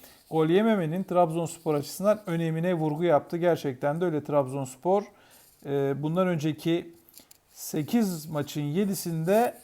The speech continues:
puan kaybetmişti ve, e, kalesine çok kolay gol buluyordu. Bu karşılaşmada da aslında pozisyonlar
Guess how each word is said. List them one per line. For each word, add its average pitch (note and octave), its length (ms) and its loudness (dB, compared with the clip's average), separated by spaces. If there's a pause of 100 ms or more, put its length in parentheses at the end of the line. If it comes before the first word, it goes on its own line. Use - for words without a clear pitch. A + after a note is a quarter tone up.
(260)
puan F3+ 240 4
kaybetmişti D3+ 760 -2
ve, F#3 300 -2 (280)
e, C3+ 520 -2
kalesine E3 380 0
çok G3 240 -2
kolay F3 280 6
gol E3+ 220 2
buluyordu. D#3 520 -2
Bu F3 80 -6
karşılaşmada F#3 600 2
da D#3 200 2
aslında D#3 280 0
pozisyonlar D#3+ 720 -2